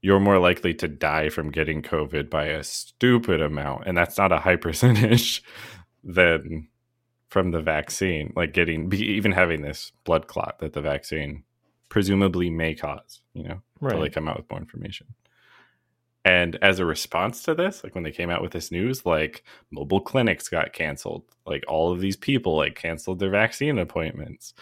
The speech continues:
Speaker 1: Pretty much the entire United States stopped using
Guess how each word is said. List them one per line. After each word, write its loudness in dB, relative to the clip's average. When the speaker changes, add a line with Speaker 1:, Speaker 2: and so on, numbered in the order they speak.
Speaker 1:
Pretty 2
much 0
the -4
entire -4
United 0
States -4
stopped -6
using -4